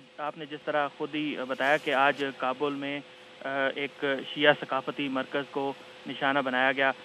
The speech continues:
اس حملے میں، آ، چالیس افراد ہلاک اور، آ، درجنوں زخمی ہوئے ہیں۔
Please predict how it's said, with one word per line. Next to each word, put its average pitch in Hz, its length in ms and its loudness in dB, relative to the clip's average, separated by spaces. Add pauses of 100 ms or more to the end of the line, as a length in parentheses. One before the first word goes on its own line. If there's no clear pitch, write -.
(220)
اس 165 340 -2 (340)
حملے 151 280 10
میں، 156 320 6
آ، 143 120 8 (100)
چالیس 147 360 0
افراد 135 400 2
ہلاک 135 340 4
اور، 139 280 2 (340)
آ، 135 140 0 (100)
درجنوں 143 480 2
زخمی 139 280 -2
ہوئے 131 240 0
ہیں۔ 135 140 0